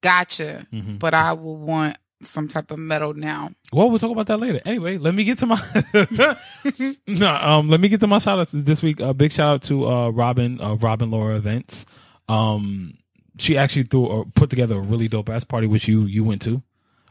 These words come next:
Speaker 2: uh, last week.
Speaker 1: Oh, the,
Speaker 2: The eighties
Speaker 1: the
Speaker 2: party.
Speaker 1: eighties party,
Speaker 2: Yeah.
Speaker 1: the eighties, nineties
Speaker 2: Yeah,
Speaker 1: party.
Speaker 2: happy birthday to Donna. It's her fiftieth birthday. Happy
Speaker 1: Yeah,
Speaker 2: birthday
Speaker 1: go
Speaker 2: to her.
Speaker 1: ahead,
Speaker 2: Yo, she
Speaker 1: Donna.
Speaker 2: had, if, I mean, y'all, if, if y'all too young to remember or whatever, like, I mean, granted, I'm only thirty-three, but I grew up in the culture.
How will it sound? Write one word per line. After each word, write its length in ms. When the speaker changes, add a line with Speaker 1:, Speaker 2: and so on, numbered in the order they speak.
Speaker 2:
uh, 200
last 280
week. 180
Speaker 1:
Oh, 600
the, 520
Speaker 2:
The 80
eighties 180
Speaker 1:
the 80
Speaker 2:
party. 100
Speaker 1:
eighties 540
party, 340
Speaker 2:
Yeah. 60
Speaker 1:
the 220
eighties, 320
nineties 420
Speaker 2:
Yeah, 120
Speaker 1:
party. 220
Speaker 2:
happy 60
birthday 240
to 80
Donna. 240
It's 80
her 100
fiftieth 400
birthday. 400
Happy 140
Speaker 1:
Yeah, 440
Speaker 2:
birthday 120
Speaker 1:
go 60
Speaker 2:
to 60
her. 120
Speaker 1:
ahead, 120
Speaker 2:
Yo, 100
she 140
Speaker 1:
Donna. 100
Speaker 2:
had, 380
if, 400
I 100
mean, 200
y'all, 200
if, 240
if 200
y'all 300
too 140
young 240
to 60
remember 340
or 80
whatever, 300
like, 200
I 120
mean, 200
granted, 220
I'm 100
only 140
thirty-three, 400
but 140
I 80
grew 180
up 100
in 60
the 60
culture. 400